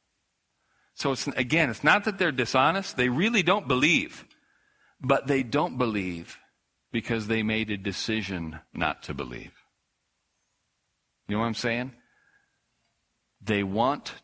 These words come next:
to live a certain way, and so they on purpose adopt a belief system that allows them to live that way. But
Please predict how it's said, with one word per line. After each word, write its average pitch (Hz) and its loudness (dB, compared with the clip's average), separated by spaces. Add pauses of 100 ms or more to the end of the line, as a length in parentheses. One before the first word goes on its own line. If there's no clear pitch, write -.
to 147 0
live 107 0
a 92 -2
certain 110 -2
way, 85 -4
and 95 -4
so 101 -2
they 92 0
on 113 0
purpose 104 -4 (100)
adopt 101 0
a 117 2
belief 101 -2
system 90 -6
that 98 -2
allows 92 0
them 82 -4
to 87 -6
live 80 -6
that 69 -4
way. 65 -12 (2250)
But - -2